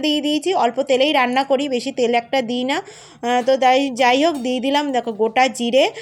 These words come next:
শুকনো লঙ্কা, গোটা গরম মশলা, তেজপাতা। তো যাই হোক, ফোড়নটা দিয়ে ফোড়নটা একটু, উম, ভাজা ভাজা হয়ে গেলে যে মশলাটার পেস্ট বানিয়ে নিয়েছিলাম সেটা দিয়ে দিলাম।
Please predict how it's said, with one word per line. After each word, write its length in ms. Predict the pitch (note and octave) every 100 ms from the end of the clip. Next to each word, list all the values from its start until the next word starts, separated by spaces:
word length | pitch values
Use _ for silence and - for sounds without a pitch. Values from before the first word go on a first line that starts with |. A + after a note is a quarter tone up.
| - -
শুকনো 340 | - A#3 C4+
লঙ্কা, 360 | C4+ A#3 A#3+ D4+
গোটা 260 | C#4+ A3 A#3
গরম 280 | A3 G#3+ A3 A#3
মশলা, 260 | A#3+ E4
তেজপাতা। 600 | E4 B3 G#3 - F3+ F3+ F3 - - - -
তো 60 | C#4
যাই 220 | C#4 D4
হোক, 80 | D#4+ -
ফোড়নটা 360 | B3+ B3+ C#4 D4
দিয়ে 260 | A#3+ C#4+ F4+ -
ফোড়নটা 260 | A#3 A3 B3
একটু, 280 | B3 - F4+ G4+ - -
উম, 140 | C4 C4+
ভাজা 240 | B3 A#3+
ভাজা 200 | C4+ D4
হয়ে 260 | C4+ B3+ B3+
গেলে 160 | C4+ D#4+ C#4+
যে 60 | A#3+ G#3+ A3
মশলাটার 400 | G#3 B3+ B3+ D4 C4+
পেস্ট 240 | A#3+ A#3+
বানিয়ে 280 | C4 C4+ C#4+
নিয়েছিলাম 380 | D4 D4+ E4 G4+
সেটা 260 | G4 A#3+ B3 B3+
দিয়ে 140 | B3+ B3
দিলাম। 240 | C4+